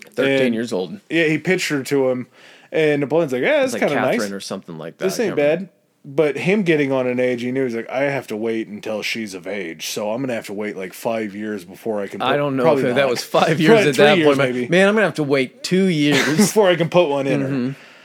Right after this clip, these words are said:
Speaker 2: So he shoots that down. And then by the weirdest of consequences and circumstances, he gets involved with a woman named Mary Louise,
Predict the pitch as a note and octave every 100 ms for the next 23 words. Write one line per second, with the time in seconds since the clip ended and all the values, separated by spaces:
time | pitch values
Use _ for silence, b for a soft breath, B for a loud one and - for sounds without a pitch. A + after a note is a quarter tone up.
0 | B B - D#3+ D#3+ D#3+ C#3+ E3 - F#3
1 | E3 D#3+ E3 B2+ C3+ B2 B2 A2+ b b
2 | b - D#3 D#3+ D#3 C#3+ - D#3 E3 E3
3 | D3+ C#3 F3 D#4+ E4 - C3+ - D3+ C#3+
4 | C3 C#3 B2 A#2 G#2+ G#2 B2+ B2 A#2 -
5 | B2 G#2+ A2+ G#2+ G2+ G2+ - - F3 F#3+
6 | F3+ - D3 B2 C3 B2+ B2 B2 A#2 B2
7 | B2+ B2 A#2 A2 - - C#3 D3 D3 C3
8 | B2+ D3 C#3 A#2+ A2+